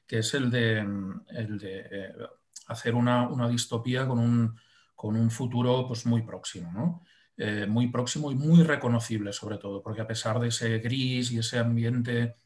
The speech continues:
como decía Poe, sucio y, y el humo y el polvo, eh,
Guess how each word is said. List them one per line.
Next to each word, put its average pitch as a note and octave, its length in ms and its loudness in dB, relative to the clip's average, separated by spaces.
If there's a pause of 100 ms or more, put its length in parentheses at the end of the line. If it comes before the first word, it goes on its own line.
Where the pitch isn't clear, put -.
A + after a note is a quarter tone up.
(180)
como A2+ 140 -2
decía A#2 240 0
Poe, A#2 220 0
sucio A#2+ 640 0
y, A#2 240 0 (400)
y A2+ 80 -4
el G2 100 -4
humo A#2+ 380 4
y A#2 120 2
el A2 160 -2
polvo, C#3 520 0 (520)
eh, A2+ 440 2